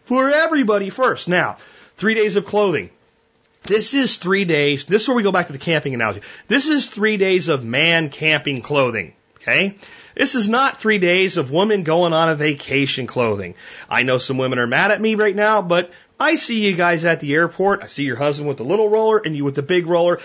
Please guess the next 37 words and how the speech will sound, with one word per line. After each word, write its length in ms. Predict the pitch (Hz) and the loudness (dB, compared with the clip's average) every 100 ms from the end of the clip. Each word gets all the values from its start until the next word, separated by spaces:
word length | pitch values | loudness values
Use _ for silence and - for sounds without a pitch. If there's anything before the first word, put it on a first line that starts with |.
| - | -12
And 80 | - | -6
some 180 | - 254 | 0 0
of 80 | 254 | 2
your 140 | 247 | 2
shit 260 | - 226 208 | 2 0 0
I 200 | 175 202 | 2 2
know 180 | 185 175 | 2 0
from 120 | 151 | 0
personal 280 | 170 165 160 | 0 0 -4
experiences 540 | - 151 156 147 139 | -2 0 0 -2 -6
in 80 | 143 | 0
his 240 | 135 127 | 0 0
bag. 500 | 113 143 147 92 - _ _ - | 0 2 2 0 -8 _ _ -12
Okay? 400 | 104 127 139 147 - - - | -4 0 2 0 -6 -20 -4
So 140 | 151 | 0
when 80 | 208 | 2
I 80 | 302 | 2
say 160 | 254 | -2
three 240 | 208 208 208 | -2 0 0
days 160 | 185 | 0
worth 140 | 170 147 | 0 -2
of 80 | 131 | 0
clothing, 420 | 220 220 180 160 - _ | 2 2 2 -2 -8 _
one 340 | 127 247 294 226 | -2 0 0 0
pair 240 | 240 240 | 0 0
of 100 | 185 | 0
pants, 300 | 226 220 - | 0 0 0
'cause 140 | 139 | -6
you 40 | 131 | -2
have 280 | 208 233 208 | 0 2 2
one 160 | 202 | 2
on 240 | 208 214 135 | 2 2 -2
you. 140 | 92 _ _ _ _ - | -10 _ _ _ _ -2
Okay? 360 | 127 180 202 - - _ _ | 0 2 -2 -8 -20 _ _
Underclothes, 920 | 156 240 285 269 247 247 247 233 - _ | 0 2 0 0 0 2 0 -2 -10 _
socks, 640 | - - 208 202 202 202 - _ _ - | -16 -4 0 2 2 0 -8 _ _ -14
shirt, 580 | - 196 196 196 180 | -8 0 2 2 0